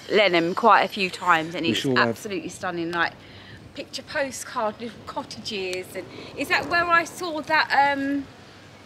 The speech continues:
Speaker 1: place that I wanted, Christmas cottage?
Speaker 2: Yeah, probably.
Speaker 1: Yeah, yeah,
Speaker 2: Yeah.
Speaker 1: I think it was.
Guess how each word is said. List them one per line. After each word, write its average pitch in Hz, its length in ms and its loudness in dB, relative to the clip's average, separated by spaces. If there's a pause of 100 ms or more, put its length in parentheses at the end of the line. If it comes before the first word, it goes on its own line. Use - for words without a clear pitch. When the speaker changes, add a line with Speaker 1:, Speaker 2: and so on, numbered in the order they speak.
Speaker 1:
place 269 240 2
that 240 100 4
I 202 100 8
wanted, 226 540 0
Christmas - 440 -6
cottage? - 680 -10
Speaker 2:
Yeah, 202 200 2 (120)
probably. 214 200 2
Speaker 1:
Yeah, 208 140 8
yeah, 196 260 6
Speaker 2:
Yeah. 190 60 4
Speaker 1:
I - 20 4
think 240 180 0
it 214 120 0
was. 185 560 6